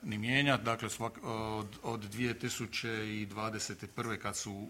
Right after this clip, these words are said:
ukinuti planovi gospodarenja otpadom, ovaj, predaje se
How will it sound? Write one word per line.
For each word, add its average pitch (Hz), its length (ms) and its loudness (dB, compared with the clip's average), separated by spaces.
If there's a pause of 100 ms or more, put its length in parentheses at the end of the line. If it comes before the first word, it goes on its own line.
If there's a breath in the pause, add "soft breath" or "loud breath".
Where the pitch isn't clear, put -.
ukinuti 107 840 0
planovi 110 360 4
gospodarenja 101 640 4
otpadom, 120 460 6 (420 loud breath)
ovaj, 104 280 2
predaje 104 500 4
se 95 240 0